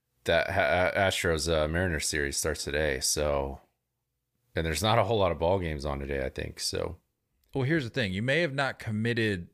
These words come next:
Speaker 2: to the Mariners being fully out of the picture, but you, along with me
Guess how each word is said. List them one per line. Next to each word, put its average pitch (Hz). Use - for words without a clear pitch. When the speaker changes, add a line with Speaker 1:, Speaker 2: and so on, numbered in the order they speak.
Speaker 2:
to 110
the 98
Mariners 98
being 92
fully 113
out 90
of 85
the 82
picture, 82
but 104
you, 135
along 117
with 123
me 123